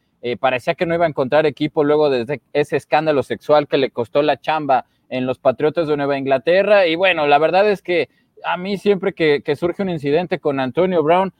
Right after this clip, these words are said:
yo la verdad no puedo dejar de pensar en, en el C T E, en la encefalopatía traumática crónica, que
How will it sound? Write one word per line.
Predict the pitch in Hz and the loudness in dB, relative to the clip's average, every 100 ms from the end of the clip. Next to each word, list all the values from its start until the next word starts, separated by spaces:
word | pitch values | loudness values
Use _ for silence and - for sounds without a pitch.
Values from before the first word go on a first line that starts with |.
| _ _ | _ _
yo | 123 143 180 | 0 4 6
la | 190 | 8
verdad | 170 143 160 170 | 6 6 4 4
no | 170 | 0
puedo | - 185 170 | 2 4 4
dejar | 135 156 165 | 2 2 2
de | 151 | 0
pensar | 135 123 147 151 | -4 -2 2 2
en, | 143 123 127 | 0 -4 -4
en | |
el | 123 120 | -6 -4
C | 151 | -4
T | 143 143 | -4 -4
E, | 127 143 139 | -2 -2 -2
en | 120 | -2
la | 113 113 113 | 0 0 0
encefalopatía | 107 120 120 120 110 120 139 | -4 -6 -2 -2 -2 -2 -2
traumática | 139 135 139 131 131 | -2 -2 -2 -2 -8
crónica, | 113 151 151 135 123 | -2 -2 -2 -4 -4
que | 123 117 | -2 -6